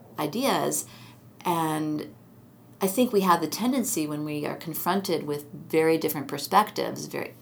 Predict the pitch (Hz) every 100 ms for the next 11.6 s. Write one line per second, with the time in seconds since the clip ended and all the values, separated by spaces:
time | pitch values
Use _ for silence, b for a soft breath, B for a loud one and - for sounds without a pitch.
0 | - 147 139 139 139 B B B B -
1 | 156 156 147 - - 160 - 180 214 -
2 | 151 135 139 147 139 135 208 208 160 147
3 | 143 - 139 139 151 - - 156 143 -
4 | 139 139 175 165 160 - 139 131 - 214
5 | 214 151 - - 135 147 185 175 156 139
6 | - 190 - 127 143 165 151 196 175 127
7 | 143 - B B B - - 170 - 156
8 | 175 170 - - 196 180 - 151 156 139
9 | 135 127 156 151 170 156 190 170 - 131
10 | 151 160 151 135 - 160 - 143 143 147
11 | 156 170 247 175 139 80